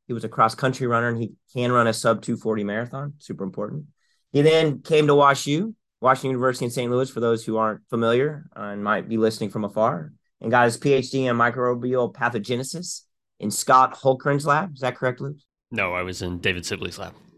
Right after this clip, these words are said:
Speaker 1: Sorry, David Sibley's lab. I just think you overlap with all those people.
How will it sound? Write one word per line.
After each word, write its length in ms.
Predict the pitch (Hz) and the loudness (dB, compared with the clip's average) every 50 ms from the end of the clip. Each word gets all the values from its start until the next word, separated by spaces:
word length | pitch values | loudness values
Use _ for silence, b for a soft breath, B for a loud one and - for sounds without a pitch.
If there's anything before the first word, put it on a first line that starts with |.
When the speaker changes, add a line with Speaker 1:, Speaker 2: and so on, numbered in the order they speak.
| _ _ - | _ _ 4
Speaker 1:
Sorry, 360 | 156 170 185 170 139 110 92 | 6 8 8 8 6 4 0
David 420 | - - 135 139 131 127 127 117 | 0 2 2 2 4 2 0 -2
Sibley's 380 | - - 156 143 139 127 117 120 | 0 0 2 2 2 0 0 0
lab. 260 | 113 113 117 117 113 | 0 0 0 0 -2
I 120 | - 123 131 | -4 -6 -6
just 200 | 117 117 - _ _ | -6 -8 -12 _ _
think 160 | - 117 101 101 | -10 -10 -8 -6
you 140 | 98 98 | -4 -2
overlap 320 | 95 95 92 95 95 95 90 | -2 -2 -2 -4 -6 -6 -6
with 80 | 90 | -6
all 100 | 95 92 | -6 -6
those 160 | 92 95 92 - | -6 -6 -8 -8
people. 340 | - 101 - 107 113 117 | -12 -14 -12 -14 -18 -18